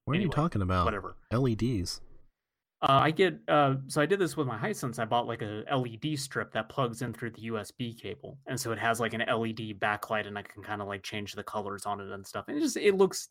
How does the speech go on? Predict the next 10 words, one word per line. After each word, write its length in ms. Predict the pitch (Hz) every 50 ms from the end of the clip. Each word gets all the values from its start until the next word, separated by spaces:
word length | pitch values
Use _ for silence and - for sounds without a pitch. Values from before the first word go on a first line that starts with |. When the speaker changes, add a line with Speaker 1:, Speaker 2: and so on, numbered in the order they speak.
| - - 330
Speaker 2:
neat 340 | 156 151 156 156 151 143 - _ _ _ _ _ _ _ _ _ _
for 320 | - 170 156 151 147 139
something 320 | 135 - 156 156 139 143 139
that 120 | 135 131 135
costs, 300 | - 127 120 - - 123
like, 240 | 117 110 - - _ _ _ _ _ _ _ _ _ _ _ _ _
five 280 | 135 120 117 117 107 113
or 60 | 107
seven 360 | 101 - 117 107 - 104 98
bucks. 500 | 92 104 - 135 135 - - - - -